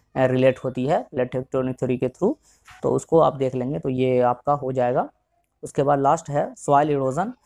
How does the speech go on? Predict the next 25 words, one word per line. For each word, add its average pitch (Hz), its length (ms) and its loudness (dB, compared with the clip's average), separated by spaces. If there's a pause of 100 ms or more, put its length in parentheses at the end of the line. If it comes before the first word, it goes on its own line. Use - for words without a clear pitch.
(160)
सॉइल 143 300 2
इरोजन 139 360 -2
क्यों 143 240 -4
हो 131 80 0
रहा 127 240 0
है 165 100 0
और 127 140 0
उसके - 180 -6
फैक्टर्स 143 480 -4
क्या 123 200 -4
हैं, 156 240 -4
डिफॉरेस्टेशन 127 600 -2
वगैरह 127 300 0
उसके 123 200 -2
फैक्टर 127 360 0
हैं 156 80 0
और 151 60 -2
उसको 127 280 -4
बचाने 123 380 -2
के 127 60 -2
लिए 123 80 0
हमको 123 160 -4
क्या 123 160 0
करना 123 280 -2
चाहिए, 143 360 0